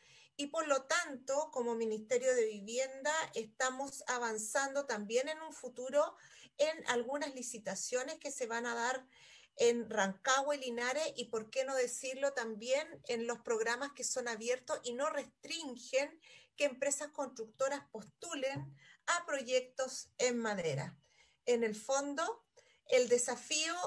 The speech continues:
es avanzar en una construcción de alto estándar en madera. Ahora dejo a Xavier. Xavier, ¿estás ahí?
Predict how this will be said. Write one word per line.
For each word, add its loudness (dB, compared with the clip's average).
es 2
avanzar 4
en 2
una 0
construcción -2
de 2
alto -4
estándar -6
en -6
madera. -8
Ahora -4
dejo -8
a 0
Xavier. -2
Xavier, 0
¿estás -4
ahí? -6